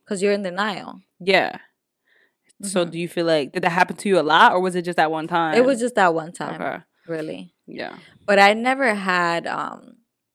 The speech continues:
Speaker 1: like, sometimes people have, like, these really close relationships with their friends growing up,
Speaker 2: Mm-hmm.
Speaker 1: and they're like, "Oh, like," and then when they get older and they're like, "Oh, maybe that wasn't, like, normal."
Speaker 2: Mm-hmm.
Speaker 1: I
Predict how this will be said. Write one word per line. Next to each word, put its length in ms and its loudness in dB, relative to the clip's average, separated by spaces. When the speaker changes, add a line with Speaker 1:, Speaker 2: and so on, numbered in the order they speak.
Speaker 1:
like, 160 -2
sometimes 420 -6
people 300 -8
have, 200 -8
like, 200 -12
these 240 -12
really 200 -6
close 300 -10
relationships 560 -10
with 160 -16
their 140 -14
friends 420 -14
growing 340 -8
up, 260 -12
Speaker 2:
Mm-hmm. 120 -18
Speaker 1:
and 140 -12
they're 140 -6
like, 280 -8
"Oh, 200 -10
like," 360 -14
and 120 -10
then 140 -6
when 100 -12
they 120 -4
get 240 -2
older 320 -6
and 160 -14
they're 100 -10
like, 240 -8
"Oh, 240 -8
maybe 300 -10
that 260 -6
wasn't, 480 -12
like, 200 -14
normal." 560 -14
Speaker 2:
Mm-hmm. 360 -12
Speaker 1:
I 360 2